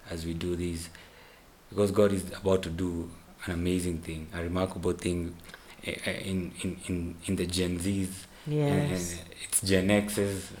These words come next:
Speaker 1: even right
Speaker 2: Yes.
Speaker 1: now. And, and he's about, there's a shift coming, there's a revival that is about to s-,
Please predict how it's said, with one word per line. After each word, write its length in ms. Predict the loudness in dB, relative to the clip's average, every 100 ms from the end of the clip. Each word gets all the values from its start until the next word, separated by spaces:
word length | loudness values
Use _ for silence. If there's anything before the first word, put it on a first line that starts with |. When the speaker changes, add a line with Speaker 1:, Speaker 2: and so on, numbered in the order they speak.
| -4
Speaker 1:
even 280 | 2 4 6
right 160 | 4 6
Speaker 2:
Yes. 40 |
Speaker 1:
now. 140 | 4 4 0 -2 -4 0
And, 240 | 2 2
and 480 | 2 2 2 2 -2 -8 -12 -14 -16 -20 -20 -20 -6
he's 220 | 0 6
about, 400 | 6 6 4 4 -4 -8
there's 320 | 4 8 8
a 100 | 8
shift 520 | 6 8 8 6 4
coming, 320 | 2 4 4 6
there's 160 | 8
a 100 | 8
revival 600 | 6 4 8 8 8 4
that 140 | 2 2
is 100 | 0
about 300 | 0 0 0
to 60 | -2
s-, 200 | -2